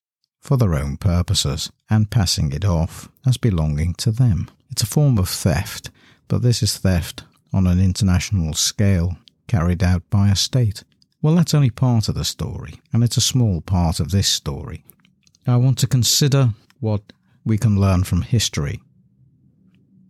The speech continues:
And Herodotus told us about Egypt, which was the breadbasket for the world in ancient times, and Egypt supplied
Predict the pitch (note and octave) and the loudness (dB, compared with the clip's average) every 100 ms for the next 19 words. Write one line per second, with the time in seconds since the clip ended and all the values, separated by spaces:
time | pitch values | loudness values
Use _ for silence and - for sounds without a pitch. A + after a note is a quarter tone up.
0 | _ G#2+ G2 B2+ B2 C#3 C3+ - - - | _ -2 0 2 2 2 0 -2 -4 -4
1 | - - - G#2 F#2+ F2+ D#2+ G2 F#2+ F2+ | -6 -6 -2 0 2 0 0 0 2 2
2 | E2+ - - F2+ - D#2+ - - - _ | -2 -6 -2 -2 -2 -6 -8 -14 -18 _
3 | C3 G#2+ A2+ B2 G#2+ B2+ A#2 G#2+ A2 G#2 | -4 -2 0 0 0 0 0 2 2 2
4 | - E2+ - - D#2+ E2 E2 G2+ A2 A2 | 0 -4 -4 -10 -4 -2 0 2 2 2
5 | A2 - A2+ F2+ D#2+ - E2+ E2+ - G#2+ | -2 -4 0 2 2 0 -2 -4 0 0
6 | E2 D#2 E2 - - A#2+ C3 B2+ A#2+ A#2 | 2 -2 -6 -10 -2 0 2 2 0 -2
7 | - G#2 A2 A2+ A#2 G#2+ | -6 -2 0 2 2 0